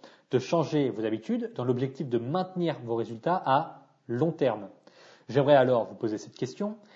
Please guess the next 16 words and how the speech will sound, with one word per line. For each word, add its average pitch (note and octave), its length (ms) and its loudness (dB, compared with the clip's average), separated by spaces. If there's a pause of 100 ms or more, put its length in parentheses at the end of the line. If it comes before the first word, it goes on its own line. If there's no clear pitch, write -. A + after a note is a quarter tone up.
(300)
Est-ce F#3+ 240 6
que F3 460 2
la - 120 2
façon C#3+ 560 0 (100)
dont G#2+ 140 -6
vous A2 140 -6
mangez A#2+ 500 -2
pendant G#2+ 280 -10
votre G2 240 -8
phase B2 300 0
de G#2 80 -12
perte A2 220 -2
de G#2 80 -6
poids C3+ 480 -2
vous A#2 80 -8
semble C#3+ 400 0